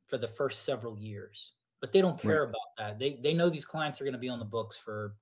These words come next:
Speaker 1: ten, fifteen, twenty, twenty-five years. So no, they know they're gonna make money over the long haul. And so part of the reason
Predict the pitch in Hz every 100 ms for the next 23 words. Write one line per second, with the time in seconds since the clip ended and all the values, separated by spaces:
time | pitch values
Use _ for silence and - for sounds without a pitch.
0 | - 127 120 113 123 117 127 117 107 120
1 | 113 107 113 107 107 107 107 107 104 -
2 | 123 160 165 147 190 160 147 143 120 120
3 | 117 120 117 107 104 104 107 127 131 -
4 | 98 95 - _ _ - 147 160 185 226
5 | 185 151 160 151 139 123